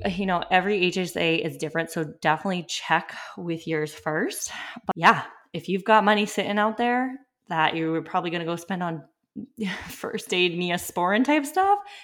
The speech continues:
get yourself some Wonder Screen. Get yourself some tinted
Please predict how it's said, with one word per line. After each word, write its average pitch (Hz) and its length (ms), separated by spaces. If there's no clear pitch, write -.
get 294 160
yourself 453 240
some 392 160
Wonder 320 200
Screen. 208 460
Get 294 140
yourself 285 240
some 226 180
tinted 262 400